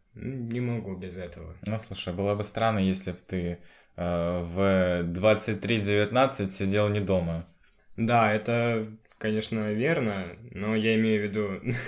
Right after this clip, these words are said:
Speaker 1: <laughs> то, что мы записываем подкаст, а не занимаемся, а,
Speaker 2: А.
Speaker 1: долгами, публикацией научных статей и всем прочим.
Speaker 2: Не напоминай.
Speaker 1: Вот так вот. Что ж,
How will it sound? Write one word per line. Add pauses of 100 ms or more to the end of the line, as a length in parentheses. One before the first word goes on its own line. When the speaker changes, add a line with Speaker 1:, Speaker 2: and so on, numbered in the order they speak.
(140)
Speaker 1:
<laughs>
то,
что
мы
записываем
подкаст,
а
не
занимаемся, (160)
а,
Speaker 2:
А.
Speaker 1:
долгами,
публикацией
научных
статей (320)
и
всем
прочим. (420)
Speaker 2:
Не
напоминай. (640)
Speaker 1:
Вот
так
вот. (1080)
Что
ж,